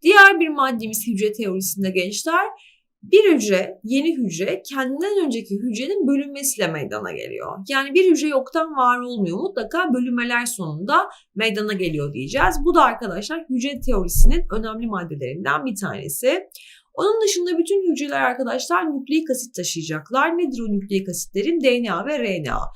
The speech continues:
Bütün hücrelerde arkadaşlar D N A ve R N A birlikte bulunacaktır diyeceğiz. İstisnamız var. Virüsler, virüslerde ya D N A ya da R N A vardır ama virüsü zaten canlı kategorisinde biz almıyoruz arkadaşlar.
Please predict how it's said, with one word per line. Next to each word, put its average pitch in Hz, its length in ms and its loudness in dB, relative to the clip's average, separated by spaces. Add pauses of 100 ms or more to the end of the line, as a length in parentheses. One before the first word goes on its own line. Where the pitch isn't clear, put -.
(280)
Bütün 381 340 4
hücrelerde 208 520 0
arkadaşlar 196 640 -4
D 269 40 0 (140)
N 269 100 -6
A 269 100 -6
ve 220 140 -4
R 180 160 0
N 196 80 -4
A 311 180 0
birlikte 196 380 -2
bulunacaktır 196 760 -4
diyeceğiz. 156 440 -2 (1300)
İstisnamız 359 840 2
var. 320 420 -2 (120)
Virüsler, 302 760 0
virüslerde 320 600 0
ya 330 180 0
D 330 40 0
N 302 240 -4
A 330 80 -6
ya 311 140 -4
da 294 140 -4
R 285 200 -8
N 294 100 -6
A 302 160 2
vardır 226 240 0
ama 233 200 0
virüsü 269 300 -6
zaten 240 400 -2
canlı 208 280 -2
kategorisinde 185 680 -6
biz 294 240 -6
almıyoruz 156 600 0
arkadaşlar. - 600 -12